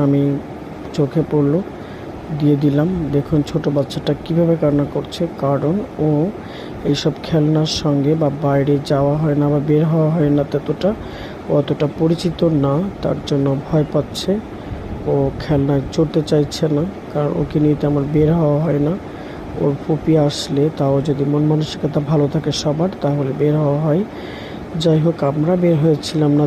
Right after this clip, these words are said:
দুই বউ, কিন্তু ওর ফুপি, ওর বাবা মেয়েদের জন্য নিয়ে বের হয়েছিল। এই রাইডারগুলোতে বড় মেয়ে তো খুব এনজয় করে, ও সব কিছু চেনে বোঝে বা ওর মধ্যে মানে সাহস বেশি, কিন্তু ছোটজন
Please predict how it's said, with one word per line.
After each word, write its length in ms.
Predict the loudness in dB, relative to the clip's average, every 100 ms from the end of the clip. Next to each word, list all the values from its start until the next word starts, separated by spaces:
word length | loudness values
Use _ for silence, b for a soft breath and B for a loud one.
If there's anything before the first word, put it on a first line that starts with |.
| 2
দুই 140 | 0 2
বউ, 160 | 2 2 0 -2
কিন্তু 260 | -4 0 0
ওর 80 | 0 0
ফুপি, 340 | -2 0 2 4 4
ওর 100 | 0 0
বাবা 280 | -2 0 -2 0 0
মেয়েদের 360 | 2 2 -2 0
জন্য 200 | -2 0
নিয়ে 160 | 0 0 0
বের 160 | 0 0
হয়েছিল। 440 | -2 -2 -6 -6 -6 -8 -10 -10 -10 B B B B B -2 2
এই 100 | 2 2
রাইডারগুলোতে 1200 | 2 2 -2 -2 0 0 0 0 0 0 0 2 2 0
বড় 160 | -2 0 2
মেয়ে 160 | 0 0
তো 40 | -2
খুব 120 | 0 2 2
এনজয় 320 | 2 2 0 0
করে, 220 | 2 2 0 0
ও 20 | 0 2 2 0 -2
সব 120 | -6 -6 -4
কিছু 280 | -4 -4 -4 -4 -2
চেনে 280 | 0 2 2 0
বোঝে 320 | -2 -2 -2 -2 -4 B B B B 0
বা 120 | 2 2 0 0
ওর 160 | 2 2 0
মধ্যে 320 | 0 2 0 0 -6 -12 -4 0
মানে 180 | 0 0 -2
সাহস 300 | -2 0 0 0 -2
বেশি, 260 | -2 -2 -4 -2
কিন্তু 200 | 0 0 -2
ছোটজন 520 | -4 -2 -2 2 0